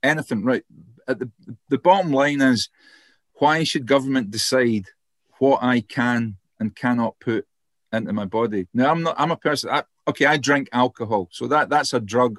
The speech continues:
of a sort. Other than that, I'm not a, I'm not a big fan of, uh, of illicit drugs. You know, I don't, and I, I don't really like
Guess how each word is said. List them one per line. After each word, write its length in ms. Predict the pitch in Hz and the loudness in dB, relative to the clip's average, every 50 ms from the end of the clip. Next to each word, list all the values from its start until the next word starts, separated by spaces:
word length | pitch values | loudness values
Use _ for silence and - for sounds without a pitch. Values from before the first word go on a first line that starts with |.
| - - | -6 -6
of 160 | 113 110 104 | -6 -6 -6
a 80 | 101 | -8
sort. 340 | 95 - - 107 104 95 - - _ _ _ _ _ _ _ _ _ _ _ _ _ _ _ _ _ - | -10 -6 -4 -2 -2 -2 -4 -10 _ _ _ _ _ _ _ _ _ _ _ _ _ _ _ _ _ 2
Other 180 | 147 180 190 | 4 4 4
than 160 | 175 175 160 | 4 2 2
that, 300 | 143 139 143 143 139 - - _ _ _ | 2 2 2 2 0 -2 -6 _ _ _
I'm 180 | - 120 123 123 | -2 -2 0 2
not 240 | 127 123 123 113 - - | 2 2 2 2 0 -2
a, 280 | 110 107 107 104 101 92 - _ _ _ | -2 -2 -2 -2 -6 -8 -10 _ _ _
I'm 120 | 110 123 | -2 0
not 160 | 131 135 113 110 | 2 2 2 2
a 40 | |
big 260 | 101 117 113 110 98 - | 2 2 0 0 0 -6
fan 500 | - - 110 110 113 117 110 101 87 82 _ _ _ | -6 -4 -4 -2 -2 -2 -2 -4 -6 -8 _ _ _
of, 280 | 98 101 95 92 90 87 _ _ _ _ _ _ _ | -6 -6 -6 -6 -8 -12 _ _ _ _ _ _ _
uh, 400 | 95 95 95 95 95 95 95 92 87 - _ _ _ _ _ _ _ _ - | -10 -8 -8 -8 -8 -10 -12 -14 -16 -18 _ _ _ _ _ _ _ _ -10
of 200 | 101 92 85 82 _ _ _ _ _ _ _ _ - | -10 -10 -10 -14 _ _ _ _ _ _ _ _ -6
illicit 440 | 101 104 107 110 107 - - 110 - _ 92 | -4 -2 -2 -2 -2 -4 -4 -6 -6 _ -8
drugs. 720 | 87 107 110 107 101 87 - - - - - - - _ _ | -4 -2 -2 -2 -4 -6 -12 -14 -16 -16 -16 -18 -20 _ _
You 100 | - 104 | -8 -8
know, 180 | 107 98 90 - _ - | -6 -6 -8 -12 _ -12
I 60 | - 98 | -12 -4
don't, 260 | - 131 123 110 - _ | -2 0 -2 -2 -4 _
and 300 | 107 110 113 110 107 98 - | -2 -2 -2 -2 -4 -4 -4
I, 40 | - | -6
I 20 | 113 | -6
don't 300 | 110 - 143 139 131 - | 0 2 2 2 2 -2
really 520 | 107 101 120 135 131 123 117 113 107 98 - _ _ _ _ - - - _ _ _ | -6 2 2 4 4 4 2 0 0 -2 -8 _ _ _ _ -20 -20 -20 _ _ _
like 440 | 98 107 113 123 135 143 139 123 | -4 0 2 4 6 6 4 4